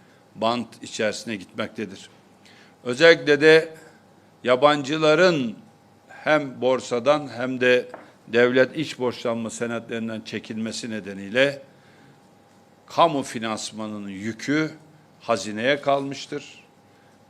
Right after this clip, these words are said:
ve kamu bankaları üzerinden <clears throat> hazine finanse edilmektedir. Bu Türkiye'nin iki bin öncesi yaşadığı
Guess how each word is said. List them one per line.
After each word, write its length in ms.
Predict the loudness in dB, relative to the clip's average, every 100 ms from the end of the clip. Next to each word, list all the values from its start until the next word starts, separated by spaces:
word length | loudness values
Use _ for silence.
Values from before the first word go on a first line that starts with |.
| -6
ve 220 | -4 -4
kamu 380 | -2 0 2 4
bankaları 520 | 4 4 -4 -4 -4
üzerinden 760 | -6 -6 -6 -6 -8 -6 -6 -6 -2
<clears throat> 1300 | 2 4 2 -6 -18 -20 _ _ _ _ _ _ _ -8
hazine 380 | -6 -2 -4
finanse 440 | -2 -2 -2 -2 -4
edilmektedir. 680 | -4 -2 -2 -2 -2 -2 -4 -20 -20 -20 _ -2
Bu 480 | 10 12 12 8 2
Türkiye'nin 840 | 2 4 4 4 4 4 2 -2 -12 _ _ _ _ _ _ _ _ _ _ _ _ _ _ _ _ _
iki 480 | -2 -2 2 4 4
bin 260 | 4 2 2
öncesi 600 | 2 2 2 0 -2 -2
yaşadığı 880 | -2 0 -4 0 4 6 6 4